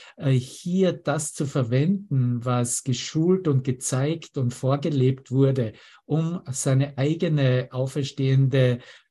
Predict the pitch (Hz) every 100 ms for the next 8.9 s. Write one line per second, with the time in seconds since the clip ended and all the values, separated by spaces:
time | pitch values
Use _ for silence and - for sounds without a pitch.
0 | _ - 139 - 123 135 143 127 123 127
1 | 135 - - 131 120 123 127 127 180 196
2 | - 160 175 - 131 117 - - 143 135
3 | 127 123 - 135 - 131 127 131 - 139
4 | 135 - 127 127 - 123 113 - - _
5 | _ - - 135 127 127 131 139 151 -
6 | 151 135 139 139 127 123 139 135 131 -
7 | 185 175 - 147 - 139 127 131 131 123
8 | 127 - 120 117 113 117 123 160